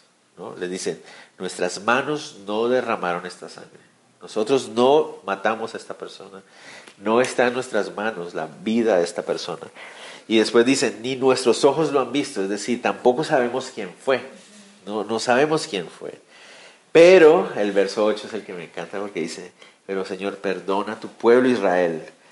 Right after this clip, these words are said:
al cual redimiste, y no culpes de sangre inocente a tu pueblo Israel". Es-, ellos debían entender por qué e-, estaba mal eso. Ellos entendían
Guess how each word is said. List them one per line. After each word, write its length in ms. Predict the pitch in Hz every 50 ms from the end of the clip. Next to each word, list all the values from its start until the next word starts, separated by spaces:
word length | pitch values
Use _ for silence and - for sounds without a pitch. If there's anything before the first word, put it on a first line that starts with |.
| - _ _ -
al 160 | 90 92 90
cual 220 | - 117 110 107
redimiste, 720 | 117 131 127 127 113 101 110 123 131 - - - - 92
y 120 | 90 92 98
no 200 | 104 104 104 -
culpes 440 | - 165 175 185 175 180 180 165 156
de 80 | 147
sangre 300 | - - 117 110 110 120
inocente 440 | 120 113 101 - - 107 98 - 110
a 60 | -
tu 120 | - 104 87
pueblo 320 | - 95 92 90 90 87
Israel". 420 | 82 85 80 78 80 90 82 - - - _ _ _ _ _ _ - - - _ _ _ -
Es-, 200 | - 120 123 - -
ellos 320 | 131 131 131 147 147 147
debían 440 | 170 151 135 127 135 139 143 139 143
entender 680 | 147 127 123 131 110 95 95 101 123 127 110 107 104 - - - - - _ -
por 260 | 110 107 101 95 90 - - -
qué 580 | - 156 151 156 165 147 101 113 110 113 110 - -
e-, 60 | 98
estaba 360 | - - - 104 104 107 101
mal 320 | 101 104 113 127 120 98
eso. 240 | 95 104 101 - - - - _ _ _ - - - -
Ellos 180 | 107 117 127 147
entendían 760 | 156 143 156 151 123 107 104 120 139 147 135 113 104 104